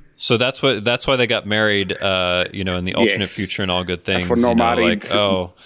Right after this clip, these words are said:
Speaker 1: you know,
Speaker 2: by the time we're
Speaker 1: Iris is
Speaker 2: seventy,
Speaker 1: past
Speaker 2: yeah.
Speaker 1: age
Speaker 2: Yeah.
Speaker 1: sixty or something. <laughs> So I, I, like, and it's, and it's a funny thing because, like, I, I love them together and I love both of them, but I feel like as far as, like, thinking about who would be best for Picard, and,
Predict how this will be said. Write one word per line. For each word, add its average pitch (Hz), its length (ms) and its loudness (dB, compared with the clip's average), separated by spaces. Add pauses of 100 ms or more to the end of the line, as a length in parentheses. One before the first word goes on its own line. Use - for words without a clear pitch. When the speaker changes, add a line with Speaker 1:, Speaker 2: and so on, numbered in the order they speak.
(240)
Speaker 1:
you 101 80 -6
know, 120 60 2
Speaker 2:
by 98 60 0
the 104 60 2
time 110 100 4
we're 113 40 2
Speaker 1:
Iris 110 120 0
is 113 40 2
Speaker 2:
seventy, 123 400 0
Speaker 1:
past 98 260 2
Speaker 2:
yeah. 104 60 2
Speaker 1:
age 92 200 0
Speaker 2:
Yeah. 117 160 4
Speaker 1:
sixty - 380 -6
or 90 100 -4
something. 92 340 -2
<laughs> 147 960 -2 (1000)
So 104 320 -2 (200)
I, 156 120 -2
I, 160 200 -8
like, 180 220 2
and 165 120 0
it's, 185 140 -6
and 147 140 0
it's 156 120 -4
a 147 60 2
funny 151 220 0
thing 165 220 0
because, 104 440 0
like, 95 360 0 (260)
I, 123 140 0 (320)
I 120 120 0
love 151 320 0
them 92 180 -2
together 92 580 -2
and 92 120 0
I 104 40 2
love 110 140 0
both 113 140 0
of - 40 -20
them, 101 120 -2
but 95 80 0
I 95 80 2
feel 143 300 -2
like 120 340 0 (520)
as 117 140 -4
far 123 240 2
as, 110 140 0
like, 98 180 0
thinking 107 220 -2
about 95 220 0
who 113 120 -6
would 101 120 -2
be 98 80 -6
best 95 300 -2
for 92 160 -8
Picard, 90 800 0
and, 90 300 -6